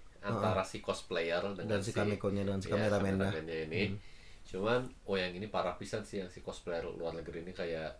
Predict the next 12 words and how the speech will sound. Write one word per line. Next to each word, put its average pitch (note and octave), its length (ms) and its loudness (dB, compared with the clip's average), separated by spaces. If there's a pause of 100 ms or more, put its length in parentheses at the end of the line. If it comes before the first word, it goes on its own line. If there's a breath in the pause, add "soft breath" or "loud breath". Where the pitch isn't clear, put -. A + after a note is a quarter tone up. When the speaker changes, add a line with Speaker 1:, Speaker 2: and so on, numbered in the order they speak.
Speaker 1:
dia E2+ 260 -4 (180)
seolah-olah E2 460 -2
tidak E2 200 0
dihormati, D#2+ 460 -4
kayak - 220 0 (420 loud breath)
deket - 360 6
banget, C3+ 280 10
sumpah A#2+ 240 6
itu A#2+ 140 8
deket A2+ 260 4
banget, G2 260 2
kayak G2 280 6